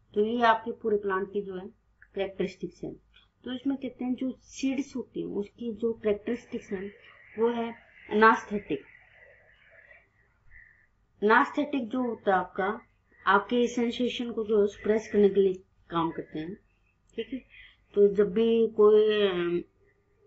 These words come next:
हम operation करते हैं तो एनास्थेटिक लगाया जाता है ताकि आपका जो है pain ना हो और आपकी जो है आप चेतना शून्य हो। Then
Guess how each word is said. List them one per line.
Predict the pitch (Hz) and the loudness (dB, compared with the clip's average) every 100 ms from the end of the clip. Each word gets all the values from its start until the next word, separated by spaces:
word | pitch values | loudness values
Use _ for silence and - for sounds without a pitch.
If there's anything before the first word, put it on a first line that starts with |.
| _ _ | _ _
हम | - 180 185 196 | -6 -2 -2 -2
operation | 185 190 202 214 202 | -4 2 2 4 0
करते | 196 - | 0 -4
हैं | 190 | -8
तो | 196 220 | -4 0
एनास्थेटिक | 202 196 202 202 208 190 202 | 2 4 2 0 -6 -2 0
लगाया | 185 165 160 | 2 2 0
जाता | 156 151 151 | -2 -6 -10
है | 147 _ - - - | -14 _ -20 -20 -16
ताकि | 196 190 | -14 -2
आपका | 185 180 190 | -2 -2 -6
जो | 185 | -4
है | 185 | -2
pain | 190 196 185 | 0 2 2
ना | 180 | 2
हो | 170 185 240 _ _ - | 0 -2 -8 _ _ -4
और | 175 | 0
आपकी | 175 - | 0 0
जो | 180 185 | -8 -4
है | 180 247 - - - - - - - | -6 -6 -12 -20 -20 -20 -20 -20 0
आप | 190 185 - | 0 2 2
चेतना | 226 208 202 | 2 6 6
शून्य | 202 196 175 | 6 0 -2
हो। | 165 156 - _ - _ - - - _ _ - | -2 -8 -14 _ -20 _ -20 -20 -20 _ _ -8
Then | 208 269 | 0 0